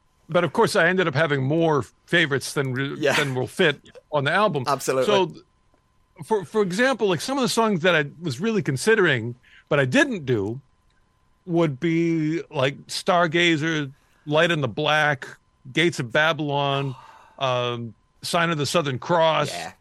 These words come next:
Speaker 2: yeah.
Speaker 1: And the thing that I realized about those is all those have pretty long instrumental sections. And, and I thought, "I, I really wanna focus on the vocals."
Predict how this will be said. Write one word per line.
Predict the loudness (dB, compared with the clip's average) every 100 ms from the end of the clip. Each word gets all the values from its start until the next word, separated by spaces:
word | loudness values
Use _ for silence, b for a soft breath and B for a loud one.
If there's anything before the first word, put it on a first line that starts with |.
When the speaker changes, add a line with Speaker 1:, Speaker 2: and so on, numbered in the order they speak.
| _
Speaker 2:
yeah. | -8 -8 -8 _ -2
Speaker 1:
And | -2
the | 0
thing | 0 2
that | 2
I |
realized | 2 2 2 0 -2
about | -2 -2 0
those | 0 2 0 -4 -8 _ _ _ _ _ _ _ _ 0
is | 2 2
all | 0 0 2
those | 4 2 2
have | -2 -2 -4
pretty | -2 0
long | -2 -6 -6 -4 -2 -2 -2 -2
instrumental | -2 -2 -2 -2 -2 -4
sections. | -4 -6 -8 -20 -20 _ _ _ _ _ _ _ _ _ _ _ _ _ -2
And, | 0 0 -2 _ b b b b -4
and | 0
I | 2
thought, | 2 0
"I, | -2 -4 0
I | 0
really | 2 0
wanna | 0 -2
focus | 0 0 0 0
on | -2
the | 0
vocals." | 0 0 -4 -12 -20